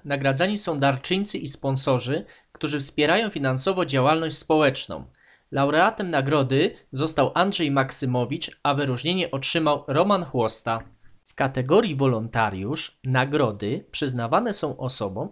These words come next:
stawiającym pierwsze kroki w pracy społecznej. W tym roku uhonorowana została uczennica zespołu szkół numer cztery w Olkuszu,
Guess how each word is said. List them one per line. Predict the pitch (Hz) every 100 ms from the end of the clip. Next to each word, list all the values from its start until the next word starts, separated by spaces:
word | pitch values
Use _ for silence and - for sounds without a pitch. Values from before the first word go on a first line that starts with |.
| -
stawiającym | - 131 127 131 196 - 151
pierwsze | 135 180 - 165
kroki | - 135 135 143
w | -
pracy | 131 131 135
społecznej. | - 135 127 - - 73 69 _ _ - _ _ -
W |
tym | - 262 190
roku | 113 104 - 147 208 - _
uhonorowana | 170 151 135 123 113 117 190 233
została | 139 120 - 139 160
uczennica | 143 135 123 139 175 156
zespołu | 127 113 - 156 165 139
szkół | - - 160 127
numer | 131 120 -
cztery | - 143 135 104
w |
Olkuszu, | 87 85 190 202 180 185